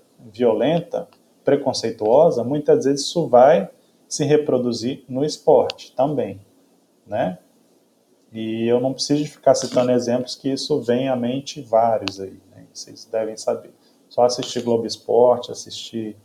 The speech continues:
os jornais aí que a gente resgata isso aí. Violência em estádio, preconceito, enfim, né?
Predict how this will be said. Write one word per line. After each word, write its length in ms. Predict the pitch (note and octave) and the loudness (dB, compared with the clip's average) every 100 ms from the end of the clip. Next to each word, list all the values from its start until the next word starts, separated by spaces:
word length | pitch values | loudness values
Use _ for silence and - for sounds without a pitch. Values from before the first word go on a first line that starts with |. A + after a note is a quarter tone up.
| _ _ _ _ - | _ _ _ _ -16
os 120 | G#2 | -6
jornais 500 | A2 G#2 A2 G#2+ G#2 | -4 -4 -4 -4 -4
aí 100 | G#2+ | -8
que 120 | - | -6
a 60 | A2+ | -6
gente 360 | A#2 A#2 - | -6 -12 -8
resgata 540 | A#2 B2 A#2 A2 G#2+ - | -4 -2 -2 -2 -2 -2
isso 160 | - | -6
aí. 160 | B2 G#2+ | -4 -4
Violência 880 | G2 A2+ A2+ A#2 C3 B2 - A2+ G#2+ - A2+ | -4 0 0 0 -2 -4 -6 -8 -10 -18 -20
em 60 | |
estádio, 720 | - - B2 B2 A#2+ A2 G#2 G#2 _ _ - | -16 -4 2 4 4 0 -6 -18 _ _ -2
preconceito, 1300 | B2+ B2+ A#2+ - B2+ C3 B2+ A#2 - A#2 A2 G#2+ | -2 0 -4 -2 0 0 2 -2 -4 -6 -6 -6
enfim, 380 | A2+ A#2 - G2 - _ _ _ _ _ | -8 -12 -18 -20 -20 _ _ _ _ _
né? 280 | A#2 D#3 | -6 -6